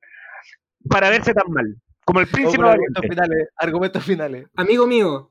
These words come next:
Speaker 3: acá tengo una foto de Enrique Sintolesi.
Speaker 2: <laughs>
Speaker 3: Tengo una foto de él. ¿Sabe lo que veo en esta foto?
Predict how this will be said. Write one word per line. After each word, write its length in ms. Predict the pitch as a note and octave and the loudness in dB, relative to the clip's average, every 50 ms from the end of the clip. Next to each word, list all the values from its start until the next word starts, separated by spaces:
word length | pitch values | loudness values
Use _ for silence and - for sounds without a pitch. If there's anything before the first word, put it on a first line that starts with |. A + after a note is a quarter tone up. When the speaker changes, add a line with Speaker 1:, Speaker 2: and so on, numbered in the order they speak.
| _ _ | _ _
Speaker 3:
acá 520 | F3+ F3+ F3 G#3 A3+ A#3 B3+ C#4 C#4+ - _ | -6 -4 -2 0 0 0 0 -2 -6 -12 _
tengo 280 | - G#3 G#3 G3 G3+ | -4 -4 -2 0 -2
una 160 | G3+ F#3+ F3+ F3+ | -2 -2 -2 -6
foto 520 | - - A3 A3+ A3+ - A#3+ B3 C4+ C#4 - - | -2 -2 -2 -2 0 -2 -2 -2 -4 -6 -10 -6
de 120 | F3+ F#3 | -4 -4
Enrique 580 | F#3 F3+ F#3+ G3 A#3 A3+ - A#3+ A3+ A#3 B3+ - | -2 -2 -2 -2 -4 -4 -2 -2 -2 -2 -2 -6
Sintolesi. 760 | G#3 - - G3 F#3+ F#3+ - G#3 G#3 G#3 E3+ C#3 C3 B2 B2+ A#2 A#2+ - _ _ | -14 -8 -8 -8 -6 -4 -4 -2 -2 -2 -2 -4 -6 -12 -14 -16 -16 -20 _ _
Speaker 2:
<laughs> 320 | - - - - - - C#5 B4+ - - B4 C#5 - - - - C#5+ - - D5 C#5+ - - _ - - - _ _ _ - - _ | -6 -4 -4 0 2 2 2 2 2 -2 -10 -10 -10 -12 -14 -14 -16 -16 -16 -18 -18 -18 -18 _ -20 -20 -20 _ _ _ -20 -12 _
Speaker 3:
Tengo 260 | - A3+ A#3+ A#3 A#3 | -2 -2 0 2 2
una 180 | A3+ A3+ G#3+ - | 2 2 0 -2
foto 400 | - A#3+ B3 B3 B3 B3 A#3+ A#3+ | 0 0 0 2 4 4 4 6
de 180 | A#3+ A#3 A3 | 6 6 4
él. 200 | F#3+ D#3+ D3 C3+ - _ _ _ _ _ _ _ _ _ _ _ | 4 0 0 -4 -8 _ _ _ _ _ _ _ _ _ _ _
¿Sabe 340 | - - - A3+ A#3+ B3+ C4 | -14 -4 -2 0 2 2 4
lo 140 | C4 C4 | 2 2
que 120 | - C4+ C4 | 0 0 0
veo 140 | C4 C#4 C#4 | 2 2 2
en 160 | C#4 C4+ C4+ | 2 0 -2
esta 160 | - - B3+ | -2 -4 -4
foto? 340 | - - C4+ C4+ C#4 - | -4 0 0 0 0 0